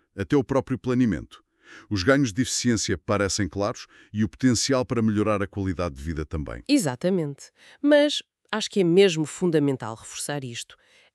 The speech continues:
Speaker 2: A tecnologia é um meio, é uma ferramenta, não é um fim em si mesma.
Speaker 1: Não resolve tudo sozinha.
Speaker 2: De maneira nenhuma. O sucesso desta transformação toda depende criticamente de como a conseguimos integrar.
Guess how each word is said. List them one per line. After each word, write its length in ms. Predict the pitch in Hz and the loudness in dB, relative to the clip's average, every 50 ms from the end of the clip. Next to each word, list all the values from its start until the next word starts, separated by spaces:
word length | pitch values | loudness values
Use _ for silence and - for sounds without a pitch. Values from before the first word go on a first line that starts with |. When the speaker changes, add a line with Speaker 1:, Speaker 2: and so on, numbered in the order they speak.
| _ _ | _ _
Speaker 2:
A 40 | - | -8
tecnologia 800 | - - 233 214 - 196 175 160 156 143 131 143 165 170 170 165 - _ | -2 -2 -4 -2 0 -2 0 0 0 -2 -2 -2 0 0 0 0 2 _
é 120 | 180 175 | 2 4
um 260 | 180 185 180 175 170 | 4 4 2 2 2
meio, 400 | 160 151 143 143 135 127 131 135 - _ | 2 2 2 0 -2 -4 -8 -10 -8 _
é 80 | - 294 | 2 4
uma 160 | 339 349 339 | 4 4 2
ferramenta, 800 | - - - 285 - 285 262 208 156 135 123 117 - 123 123 - _ _ _ - - - _ | 0 -4 -10 -4 -2 0 0 2 0 -2 -2 -6 -10 -14 -14 -14 _ _ _ -20 -20 -14 _
não 180 | - 269 277 233 | 4 6 6 6
é 60 | 208 | 6
um 40 | 208 | 4
fim 300 | - - 180 165 160 156 | 2 0 0 0 2 2
em 60 | 156 | 0
si 180 | - - 214 196 | -2 -4 -4 -4
mesma. 400 | 170 147 139 131 - 131 139 147 _ | -2 -4 -4 -6 -10 -12 -14 -6 _
Speaker 1:
Não 160 | 95 101 113 | 4 4 4
resolve 380 | 107 101 95 98 131 123 110 - | 4 4 4 4 4 4 2 0
tudo 180 | - 131 120 - | -2 -4 -2 0
sozinha. 460 | - 139 131 104 95 101 85 78 - | 2 2 2 2 2 2 0 0 0
Speaker 2:
De 80 | - | 4
maneira 360 | 359 349 320 285 269 247 220 220 | 6 6 8 8 6 6 4 4
nenhuma. 400 | 208 185 165 147 135 127 127 127 - - - - - - | 2 2 2 0 0 -2 -4 -6 -8 -12 -20 -20 -6 -6
O 80 | 247 | -4
sucesso 460 | - - 262 - - - 302 269 - | -2 -2 -2 0 2 2 2 2 2
desta 280 | - 247 233 - - 175 | 2 2 2 2 -2 -4
transformação 640 | - 175 175 165 - - 170 170 175 - - 190 190 | -2 0 0 0 0 -2 -2 -2 0 0 0 -2 0
toda 300 | - 208 214 208 220 214 - - - - _ _ | 2 2 2 2 2 -2 -4 -12 -20 -20 _ _
depende 360 | - - - 269 262 247 - - _ | -6 0 2 2 2 0 -2 -8 _
criticamente 760 | - 302 339 320 - 277 240 - 240 226 226 226 240 - - - - - _ | 2 2 4 4 4 -2 -2 0 2 4 6 4 4 2 -6 -18 -20 -16 _
de 120 | 208 240 - _ | -10 -10 -10 _
como 260 | - 330 330 302 294 | 2 2 4 4 2
a 60 | 269 | 0
conseguimos 520 | - - 247 226 - - 214 214 202 170 175 | 2 0 0 0 0 -2 0 0 0 0 0
integrar. 480 | 190 180 - 190 156 151 131 117 113 | -2 -2 0 -2 -2 -2 -2 -4 -6